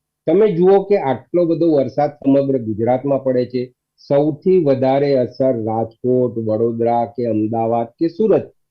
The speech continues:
સુરતમાં થોડું ઓછું છે આઉટગોઈંગ સોર્સિસ કે એના હિસાબથી, પણ આ ત્રણ મહાનગર, મહાનગરોમાં પાણીનો તમે જુઓ, આજે પણ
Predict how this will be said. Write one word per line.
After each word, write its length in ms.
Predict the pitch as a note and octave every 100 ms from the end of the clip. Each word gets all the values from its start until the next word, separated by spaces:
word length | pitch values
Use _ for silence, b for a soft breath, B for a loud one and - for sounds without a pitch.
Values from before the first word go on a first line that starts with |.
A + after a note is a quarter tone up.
| -
સુરતમાં 400 | F#3+ G3+ F3 D3+
થોડું 320 | B2+ C#3+ D#3
ઓછું 280 | D3+ F#3 F3+
છે 80 |
આઉટગોઈંગ 540 | F3+ C#3+ C#3 C3+ C#3+ C#3
સોર્સિસ 540 | C3 B2 - C3+ B2 -
કે 60 |
એના 360 | C3+ B2+ B2+ B2+
હિસાબથી, 600 | B2 A2+ A#2+ - D#3 D#3 _ _ -
પણ 120 | G3+ G#3
આ 140 | D#3+ G#3+
ત્રણ 380 | - F#3 G3
મહાનગર, 880 | F#3+ D3 C3 D#3+ F3+ D3 C3+ C#3 D3 A#2+
મહાનગરોમાં 1000 | A#2 C3+ E3 C3+ B2 B2+ B2 A#2 A#2 C#3+
પાણીનો 640 | - A#2+ A#2+ C3 C#3+ D3
તમે 340 | C#3 C#3 C3+
જુઓ, 280 | B2 B2 D3
આજે 500 | D#3 - B2+ A#2+ D3
પણ 300 | D3 D3+ D3+